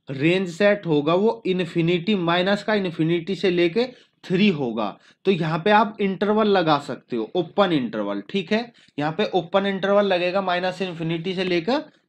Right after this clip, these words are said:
थ्री तक, यहाँ पे क्लोज आएगा, सॉरी, क्योंकि इसकी वैल्यू थ्री भी होगी, ठीक है। क्लोज और ओपन इंटरवल का मतलब समझते हो?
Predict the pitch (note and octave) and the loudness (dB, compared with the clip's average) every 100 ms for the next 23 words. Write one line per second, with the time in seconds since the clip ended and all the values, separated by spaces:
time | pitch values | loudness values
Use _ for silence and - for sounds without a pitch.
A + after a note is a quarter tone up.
0 | _ - F#3+ F#3 F3 B2+ G2 - - - | _ -4 0 0 0 -4 -8 -12 -20 -20
1 | _ C3+ C#3+ F#3 F3 D3 B2+ G#2 F#2+ F#2+ | _ -8 -6 -4 0 0 0 -4 -6 -10
2 | - F#2+ - D#3 D#3 F#3 D#3+ - E3+ E3 | -12 -14 -6 -6 -4 -4 -6 -4 -2 0
3 | F#3 C4 - _ _ - E3 F#3 E3+ D#3 | -2 -4 -8 _ _ -4 -2 0 -2 -4
4 | B2 G2 E2+ _ _ - F#3 G#3+ A#3 - | -6 -8 -10 _ _ -8 -4 -2 -2 -6
5 | - _ E3+ F3+ G3 G#3+ G3 G3 F3+ F#3 | -20 _ 2 4 4 2 0 0 -2 -2
6 | F#3+ F#3+ F#3 G3 G3 G3+ F#3+ G3+ F#3+ F#3+ | -2 -2 -2 0 0 -2 0 -2 -2 -6
7 | G3 G3+ A#3 A2+ | -6 -4 -2 -2